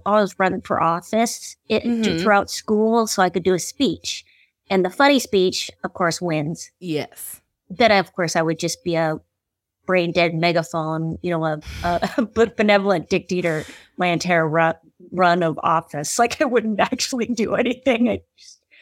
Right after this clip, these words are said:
Speaker 1: wait for the
Speaker 2: <laughs>
Speaker 1: next speech. <laughs> But, uh, yeah, and then it's, I, I did improv, did sketch, did plays and stuff like that. But my favorite was doing stand-up because you could do, ev-,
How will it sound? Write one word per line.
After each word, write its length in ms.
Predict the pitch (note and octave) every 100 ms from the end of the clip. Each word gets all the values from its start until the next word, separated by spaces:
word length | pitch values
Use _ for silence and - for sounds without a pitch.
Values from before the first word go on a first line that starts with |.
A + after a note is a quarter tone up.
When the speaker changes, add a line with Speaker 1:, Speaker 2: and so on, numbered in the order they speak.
| _ -
Speaker 1:
wait 180 | D#3+
for 160 | - B3
the 100 | B3+
Speaker 2:
<laughs> 80 | C4+
Speaker 1:
next 160 | C#4 -
speech. 600 | - E3 E3 - - _ _ _ - - -
<laughs> 140 | C4 - - D#4+ - - _ _ B3 _ F4 D#4 - _
But, 240 | A3 G3 - -
uh, 160 | F3+ F3+
yeah, 320 | C#4 G4 F3+ F3
and 160 | A3+ A3+
then 320 | A3 A3 G#3+ _ _ _ _ _ _ _ _ -
it's, 280 | B3 B3 - -
I, 140 | B3 -
I 120 | B3
did 240 | D#4 D#4+
improv, 760 | D4+ D#4+ - D4+ D4 C#4 C4+ A3+ -
did 200 | C4 A#3+
sketch, 760 | - B3+ A#3 A3+ A3+ - - _ _ _ _ _ _ _
did 340 | - G#3+ G#3 - _ _ - _
plays 340 | A#3+ G#3 G#3 G#3+
and 120 | F#3+
stuff 140 | F#3+
like 140 | G3 G3
that. 180 | F3+ -
But 180 | F#3+ -
my 120 | G3 F3
favorite 440 | B3 A#3 G#3+ -
was 300 | F#3+ F#3 -
doing 300 | - F#3+ F3
stand-up 480 | - E4 F4 C4+ A3+
because 340 | G3 G#3 F#3
you 80 | F#3+
could 240 | - G3
do, 260 | - G#3 G3+ -
ev-, 140 | G#3